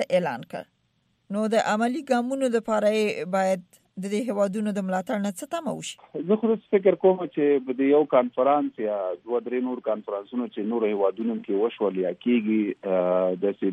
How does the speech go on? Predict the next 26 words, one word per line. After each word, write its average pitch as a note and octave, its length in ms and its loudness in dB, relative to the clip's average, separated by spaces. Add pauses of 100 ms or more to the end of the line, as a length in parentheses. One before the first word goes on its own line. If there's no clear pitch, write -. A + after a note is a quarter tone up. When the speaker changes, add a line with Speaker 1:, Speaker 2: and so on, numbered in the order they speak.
Speaker 2:
ډېره A#2 180 6 (100)
زیاته A2 300 2
نتیجه G2 400 2
به G2 160 -4
ترلاسه G#2 400 2
نه C3 100 2
کړی F#2 320 0
شو. A#2 120 2 (540)
اصلي F3 460 6
هدف D3+ 360 6
که A#2 180 2
غواړو C3 340 4
سوله C3 340 2
راولو، A#2+ 460 4
هماغه A#2 400 -2
ده G#2+ 160 -8
چې، G#2+ 100 -6 (540)
آه، F#2 100 -6
اوس A#2 380 -4
چې A2 80 -8 (100)
دوی A#2+ 220 2
کوم G#2+ 100 -6 (140)
تګلارې G#2 420 2
باندې F#2+ 200 -2 (120)
کار B2 160 6
شروع G#2+ 220 -4